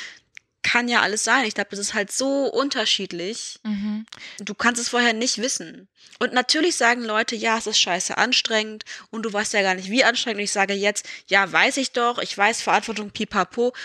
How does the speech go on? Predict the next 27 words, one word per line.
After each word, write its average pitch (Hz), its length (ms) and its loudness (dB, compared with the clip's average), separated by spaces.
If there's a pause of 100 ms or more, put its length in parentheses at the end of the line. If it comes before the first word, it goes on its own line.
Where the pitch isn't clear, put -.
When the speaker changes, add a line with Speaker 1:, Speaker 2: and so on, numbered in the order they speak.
(160)
Speaker 1:
Und 247 180 0
natürlich 269 560 2
bin 247 100 0
ich 254 140 -2
mir 247 100 -2
hundertprozentig 262 600 0
sicher, 254 280 2
wenn 226 120 2
ich 233 100 -2
jemals 233 280 2
Kinder 240 240 0
kriegen 262 360 0
sollte, 196 540 0 (1700)
werde 240 200 4
ich - 80 0
trotzdem 262 440 0
sagen, 196 340 0 (240)
ah, 185 260 2
fuck, - 340 0
ich - 160 -4
wusste 214 300 -2
nicht, 202 160 -2
dass 175 80 -2
es 175 140 -2
so 185 300 -2
anstrengend 156 640 2
ist. - 400 -4